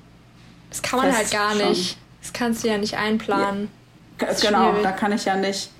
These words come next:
Speaker 2: Also klar könnte man jetzt hingehen und sagen, ja, im März plane ich dann zwei Projekte ein. War,
Speaker 1: Ja, das
Speaker 2: ja.
Speaker 1: geht halt alles nur so grob. Also ich habe auch auf jeden Fall keine Jahresplanung gemacht.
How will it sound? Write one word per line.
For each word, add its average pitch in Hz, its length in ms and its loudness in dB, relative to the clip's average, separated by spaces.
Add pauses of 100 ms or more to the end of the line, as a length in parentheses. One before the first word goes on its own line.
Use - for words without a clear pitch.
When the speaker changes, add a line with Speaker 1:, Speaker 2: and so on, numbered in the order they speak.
(300)
Speaker 2:
Also - 260 0
klar 220 320 2
könnte 220 240 0
man 202 140 2
jetzt 185 140 0
hingehen 202 240 2
und 190 100 2
sagen, 190 280 0
ja, 190 360 2
im 185 200 2
März 185 440 2
plane 196 340 2
ich 190 120 -6
dann 185 240 0
zwei 190 640 0 (360)
Projekte 185 880 0 (240)
ein. 240 340 2 (1800)
War, 190 480 -2 (920)
Speaker 1:
Ja, 240 200 0
das - 180 4
Speaker 2:
ja. 269 80 4
Speaker 1:
geht - 80 0
halt 269 200 0
alles 233 240 0
nur 226 100 2
so 220 120 0
grob. 214 220 0
Also 214 160 4
ich 233 120 -2
habe 240 160 -2
auch 220 300 -2 (220)
auf 220 180 -4
jeden 214 160 0
Fall 208 180 -4
keine 220 540 0
Jahresplanung 247 720 0
gemacht. 254 460 -2